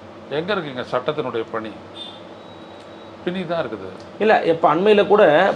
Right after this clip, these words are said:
Speaker 2: போதை பழக்கத்திலிருந்து விடுபடணும், யாரும் போய் அடிமையாயிடக்கூடாதுன்னு முதலமைச்சர் பல இடங்கள்ல வந்து வீடியோலாம் போட்டு கூட பேசுறாங்க. ஆனா இப்போ ரெண்டு நாளைக்கு முன்னாடி ஒரு வீடியோ ஒண்ணு வந்துச்சு, நீங்க கூட பார்த்திருப்பீங்க.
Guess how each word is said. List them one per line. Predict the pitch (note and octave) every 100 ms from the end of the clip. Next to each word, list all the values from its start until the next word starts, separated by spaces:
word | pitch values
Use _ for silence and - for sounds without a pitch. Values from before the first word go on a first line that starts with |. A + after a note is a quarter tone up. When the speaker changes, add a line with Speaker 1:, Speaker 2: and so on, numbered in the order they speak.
| C3+
Speaker 2:
போதை | F3 G3+ G#3+
பழக்கத்திலிருந்து | - F#3 F3+ E3 F#3 F3+
விடுபடணும், | F3+ F3 D#3+ D3+ D3
யாரும் | B2+ C3 E3 F#3
போய் | - F3
அடிமையாயிடக்கூடாதுன்னு | C#3+ E3+ F#3+ F3 D3+ D3 D3 E3+
முதலமைச்சர் | D3 D3+ E3 D#3+ E3+ -
பல | C#3+ F3
இடங்கள்ல | E3+ F#3+ G3
வந்து | D#3+ E3 F3+
வீடியோலாம் | D3+ F3 E3 D#3+ D#3+
போட்டு | C#3+
கூட | C#3 D#3
பேசுறாங்க. | C#3 C3+ C3 A#2 A2 - - - - - -
ஆனா | F3+ G#3
இப்போ | G#3+ G#3+ C4+ A#3 G3+
ரெண்டு | F3+ G#3
நாளைக்கு | G#3 A3+ G3+
முன்னாடி | G#3
ஒரு | F3+
வீடியோ | E3+ G#3+ F#3+
ஒண்ணு | D#3+ D3+
வந்துச்சு, | C#3+ D3 D#3+
நீங்க | D#3+
கூட | D#3+ E3
பார்த்திருப்பீங்க. | D3+ D#3 D3+ B2+ C3 D#3+ B3